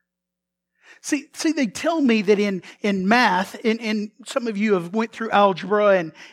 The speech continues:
and some of you know that when, when you're young, they, they teach you math, and math is really a problem. You know, arithmetic is a problem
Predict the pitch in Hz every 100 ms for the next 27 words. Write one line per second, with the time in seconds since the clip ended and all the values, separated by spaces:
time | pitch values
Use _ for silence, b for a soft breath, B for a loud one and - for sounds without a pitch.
0 | - 208 - 233 196 214 208 214 214 202
1 | 196 b b _ 226 247 233 233 220 214
2 | 190 320 302 233 240 226 226 220 220 311
3 | 302 240 220 247 196 185 - - 226 208
4 | 220 311 240 202 208 - 208 214 285 349
5 | 233 214 220 165 - 302 330 302 220 175
6 | 170 226 - _ _ - 233 220 208 254
7 | 262 254 - 208 - 190 - - 285 330
8 | 285 185 170